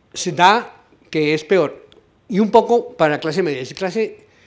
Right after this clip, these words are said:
baja y clase media alcanzan a ser afectados negativamente por la forma como están hechos los impuestos en Colombia.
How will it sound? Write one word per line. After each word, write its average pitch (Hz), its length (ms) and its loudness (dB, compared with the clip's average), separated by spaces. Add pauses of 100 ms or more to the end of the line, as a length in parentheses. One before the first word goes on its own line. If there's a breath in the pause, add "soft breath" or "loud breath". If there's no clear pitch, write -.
(140 soft breath)
baja 196 180 0
y 202 40 -2
clase 196 240 -4
media 214 260 0
alcanzan 170 400 -8
a 147 40 -8
ser 165 280 -6
afectados 165 640 -4
negativamente 214 1160 2 (280 soft breath)
por 170 140 -4
la 156 80 -4
forma 190 300 0
como 170 160 -4
están 160 180 -6
hechos 175 340 -8 (280 loud breath)
los 143 180 -10
impuestos 139 400 -6
en 127 80 -12
Colombia. 113 400 -14